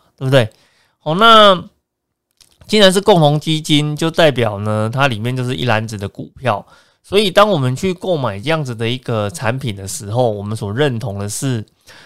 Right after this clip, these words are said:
这个产品背后它的投资的逻辑，哦，或者是说呢，它所投资的那个主题的趋势，哦，是不是你有兴趣的？哦，那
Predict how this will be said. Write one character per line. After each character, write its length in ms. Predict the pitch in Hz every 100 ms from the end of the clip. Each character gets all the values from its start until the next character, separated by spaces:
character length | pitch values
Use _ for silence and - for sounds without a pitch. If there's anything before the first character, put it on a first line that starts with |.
| _
这 100 | 214
个 80 | 185
产 320 | - 131 156
品 300 | 190 107 95 -
背 240 | 170 131
后 360 | 123 151 120 98 _ _ _ _ _
它 180 | - 156
的 100 | 139
投 240 | - 120
资 160 | 120 139
的 160 | 127 104
逻 240 | 104 127
辑， 380 | 147 - 104 - -
哦， 160 | 110
或 180 | 135 139
者 80 | 113
是 220 | - 135
说 240 | 127 131
呢， 160 | 131 120
它 220 | 131 139
所 180 | - 107
投 280 | - 113 107
资 180 | - 131
的 140 | 120
那 100 | 123 127
个 220 | 110 98
主 260 | - 107 92
题 180 | 107
的 100 | 101
趋 360 | 101 - 151 151
势， 280 | - 147 107 _ -
哦， 100 | 110
是 140 | 160
不 100 | 160
是 320 | - 160 131 - _ _ _ _
你 100 | 127
有 160 | 147 101
兴 340 | - 156 110
趣 240 | 107 131
的？ 220 | 101 - - _ _
哦， 200 | 113 104
那 320 | 143 156 131